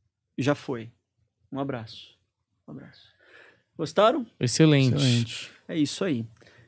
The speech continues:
Speaker 1: Espero que o pessoal aqui tenha gostado. Dá pra fazer sem contraindicação. Vocês podem assistir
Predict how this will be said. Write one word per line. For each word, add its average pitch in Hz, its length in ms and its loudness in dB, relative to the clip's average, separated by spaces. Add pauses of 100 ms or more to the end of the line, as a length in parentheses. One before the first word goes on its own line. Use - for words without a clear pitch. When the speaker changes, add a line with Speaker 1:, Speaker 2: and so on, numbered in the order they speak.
(160)
Speaker 1:
Espero 170 340 4
que 175 200 -2
o 170 40 -2
pessoal 156 360 0
aqui 147 120 -4
tenha 156 140 2
gostado. 175 680 2 (400)
Dá 151 160 0
pra 156 140 -4
fazer 147 320 -2
sem 151 180 -2
contraindicação. 147 1000 -2
Vocês - 180 -12
podem 151 260 2
assistir - 600 0